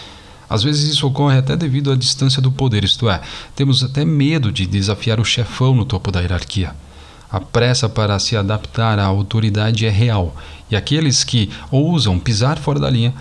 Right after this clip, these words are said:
correm o risco de sofrer repressões. Sobre esse tema, inclusive, você pode ouvir o meu episódio número trinta e cinco, quando eu falei sobre a importância do que eu chamo de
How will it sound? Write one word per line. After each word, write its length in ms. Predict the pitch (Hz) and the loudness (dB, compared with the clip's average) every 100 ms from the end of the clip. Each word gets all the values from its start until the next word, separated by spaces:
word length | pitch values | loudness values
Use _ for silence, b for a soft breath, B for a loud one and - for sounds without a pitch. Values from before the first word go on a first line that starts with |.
| B - | B -2
correm 260 | 123 123 | 2 4
o 60 | 135 | 6
risco 340 | 104 107 117 | 4 2 0
de 180 | 104 110 - | 0 -2 -2
sofrer 800 | - 143 - - 101 92 92 - | -2 0 -2 -6 -2 0 0 -4
repressões. 720 | - 101 107 - - 92 - - B B B B | -6 -2 0 0 0 -2 -4 -4 B B B B
Sobre 240 | - 180 202 | -2 0 2
esse 220 | 196 131 | 0 0
tema, 340 | - 143 165 | 0 2 2
inclusive, 520 | 101 - 95 107 135 95 | 2 0 0 2 2 2
você 220 | 104 123 | 0 0
pode 220 | 135 139 | 0 0
ouvir 160 | 113 135 | 2 4
o 60 | |
meu 100 | 127 | 4
episódio 380 | 127 110 117 123 | 2 2 2 4
número 240 | 123 123 | 4 2
trinta 420 | 123 - 202 226 214 | 0 0 0 2 0
e 80 | |
cinco, 400 | 220 - 120 95 - | 0 2 2 2 -2
quando 140 | 101 | 0
eu 60 | 113 | 0
falei 280 | - 113 127 | 0 0 2
sobre 240 | - 127 | 2 2
a 40 | 123 | 2
importância 520 | 123 120 139 139 139 | 2 0 0 0 2
do 160 | 127 | 2
que 160 | 131 143 | 0 0
eu 120 | 143 | 2
chamo 280 | 131 143 143 | 2 2 2
de 180 | 135 | 2